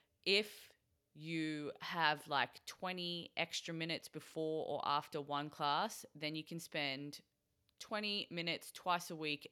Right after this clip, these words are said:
working on the skill that you need to work on. But the thing is, CrossFit's, and Jordan, again, you can probably attest to this,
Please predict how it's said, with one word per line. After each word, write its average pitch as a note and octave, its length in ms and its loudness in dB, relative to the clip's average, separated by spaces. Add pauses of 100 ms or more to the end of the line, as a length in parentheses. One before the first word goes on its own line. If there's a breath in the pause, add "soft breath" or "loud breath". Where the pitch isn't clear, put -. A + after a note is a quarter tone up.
(120)
working D#3 400 0
on D3 120 -2
the C#3+ 60 -2
skill C#3+ 400 -2
that C#3+ 120 -2
you C#3+ 120 -4
need C3+ 200 -6
to - 80 -6
work B2 360 -2
on. - 260 -8 (640 loud breath)
But - 140 2
the E3+ 60 0
thing G3+ 240 2
is, F3+ 280 -2 (260)
CrossFit's, A3 640 0 (720)
and D#3+ 160 2
Jordan, E3 400 0
again, D3 300 0
you D#3 100 -2
can D#3 100 -8
probably C#3+ 480 0
attest C#3+ 340 0
to C#3+ 40 -4
this, C#3+ 400 0